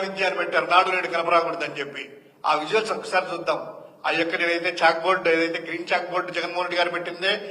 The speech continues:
ఐఎఫ్పి అదే, వాళ్ళు తండ్రి కుమారులు కూర్చున్నటువంటి బెంచ్లు. నేను అనుకున్నాను ఇంకా జగన్మోహన్ రెడ్డి గారికి థ్యాంక్స్ చెప్తారేమో, ఆ పేరు ఎటు చెప్పలేరులే. గత ప్రభుత్వానికి థ్యాంక్ యూ,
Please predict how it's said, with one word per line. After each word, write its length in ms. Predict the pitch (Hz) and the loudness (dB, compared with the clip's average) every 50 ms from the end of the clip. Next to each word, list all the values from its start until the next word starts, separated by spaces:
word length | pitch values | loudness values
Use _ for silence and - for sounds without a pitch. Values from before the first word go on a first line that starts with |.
| - - - - 123 147 | -12 -14 -8 -6 -4 -2
ఐఎఫ్పి 380 | 160 180 190 190 - - 190 180 170 | 4 4 4 4 4 2 4 4 4
అదే, 180 | - 196 202 214 233 208 - - - - 143 | 6 4 4 4 2 0 -4 -8 -8 2 4
వాళ్ళు 180 | 160 185 190 - - | 6 6 6 4 2
తండ్రి 240 | 165 170 170 190 208 202 190 | 2 2 2 -2 -2 -2 2
కుమారులు 320 | 190 196 196 196 196 196 196 | 6 6 6 8 6 2 0
కూర్చున్నటువంటి 520 | 190 190 - - 196 196 196 190 190 185 175 - | -2 -4 -2 2 2 4 4 4 2 2 0 -2
బెంచ్లు. 380 | 156 156 - - 202 202 220 220 233 220 220 - - - - - - - - | -4 -6 -6 -6 -2 0 2 2 2 0 -2 -6 -8 -14 -16 -18 -18 -8 -2
నేను 120 | 175 196 | 0 0
అనుకున్నాను 340 | 196 - 285 277 277 277 - 208 202 | 0 0 0 2 2 2 2 0 0
ఇంకా 180 | 196 226 220 202 - - - - - - - - - - - - | 4 8 8 8 8 6 4 0 -4 -8 -12 -14 -18 -18 -12 -8
జగన్మోహన్ 380 | 160 180 202 214 220 220 220 | -6 -6 -2 0 0 0 0
రెడ్డి 140 | 214 202 202 202 | 2 0 2 2
గారికి 220 | 196 185 170 170 - - | 2 2 2 -2 -2 2
థ్యాంక్స్ 280 | 165 175 196 202 202 202 | 2 2 2 2 0 -2
చెప్తారేమో, 480 | 190 - - 185 - 226 - 180 196 202 190 - - 147 | -4 2 4 4 4 4 4 4 4 4 2 2 0 0
ఆ 40 | 143 143 - | 0 0 0
పేరు 160 | 151 185 214 208 | 0 0 2 2
ఎటు 180 | 208 - 220 226 | 2 0 2 2
చెప్పలేరులే. 500 | 196 - 202 202 202 196 190 185 220 269 254 - - - - - - - - | 2 2 4 4 2 2 4 2 0 0 0 -2 -4 -6 -8 -12 -14 -4 -4
గత 120 | 175 170 - - | 2 2 2 4
ప్రభుత్వానికి 540 | - 196 202 208 214 220 220 220 - - - - - 160 | 4 2 2 2 2 4 4 4 4 2 -4 -4 -2 0
థ్యాంక్ 280 | 170 196 208 202 196 214 | 0 0 0 -2 -2 0
యూ, 100 | 240 | 2